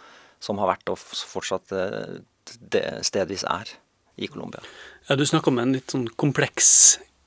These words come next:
Speaker 2: eh, situasjon preget av mange ulike konfliktlinjer.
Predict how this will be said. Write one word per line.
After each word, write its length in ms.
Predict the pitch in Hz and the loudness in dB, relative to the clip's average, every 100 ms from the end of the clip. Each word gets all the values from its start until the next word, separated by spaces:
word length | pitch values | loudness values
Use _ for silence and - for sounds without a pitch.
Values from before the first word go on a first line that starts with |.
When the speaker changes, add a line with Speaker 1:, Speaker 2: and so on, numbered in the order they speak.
| 139 | -4
Speaker 2:
eh, 280 | 123 113 110 - _ _ - | -2 -2 -4 -10 _ _ -2
situasjon 400 | 139 127 131 117 | 0 0 0 0
preget 300 | 131 123 120 | 0 0 0
av 180 | 107 101 _ - - _ 131 | -2 -6 _ -20 -20 _ -2
mange 280 | 127 131 113 | 0 2 0
ulike 260 | 123 120 - | -2 -4 -6
konfliktlinjer. 800 | 120 135 - - 104 101 139 | -6 -6 -8 -8 -6 -6 -8